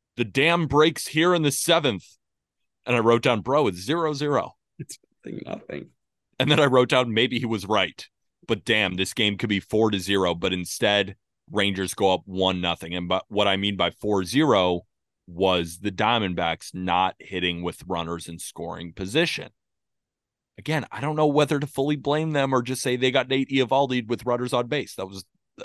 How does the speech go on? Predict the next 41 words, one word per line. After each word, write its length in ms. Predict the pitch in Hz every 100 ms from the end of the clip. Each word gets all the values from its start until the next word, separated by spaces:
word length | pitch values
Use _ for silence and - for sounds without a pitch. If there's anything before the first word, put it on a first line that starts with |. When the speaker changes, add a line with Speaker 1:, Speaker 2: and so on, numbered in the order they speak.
| - -
Speaker 1:
he 140 | 107
was 120 | 117
Sandy 280 | - 123 123
Koufax 500 | 160 165 87 80 -
up 120 | 78
there. 220 | - 78 92
He 100 | 104
was 120 | 107
Bob 240 | 113 117
Gibson. 440 | 170 147 - - 92
He 160 | 101
was 240 | 101 107 104
all 200 | 117 135
of 120 | 110
the 80 | 117
guys 260 | 127 123
that 80 | 127
you 80 | 127
mentioned 600 | 135 160 - 113 107 104 - -
in 100 | -
the 80 | 127
World 260 | 120 131 -
Series 240 | 135 123
M 120 | 139
V 100 | 135
P 200 | 139 185
conversations. 880 | 156 101 87 - 85 - - - - _ _ _ _ _ _ _ _ _ _
But 80 | 78
the 80 | 92
Rangers 380 | 101 117 117 107
then 200 | 113 110
take 220 | 123 107
the 100 | 101
lead. 400 | 107 127 135 151 _ _ _ _ -
Another 260 | 120 135
thing 200 | 131 143
about 220 | 123 120 113
Evan 220 | 110 107
Carter, 460 | - 131 135 147 _ _ _ _
nine 520 | 95 110 120 139 147
doubles. 600 | 139 131 120 87 - -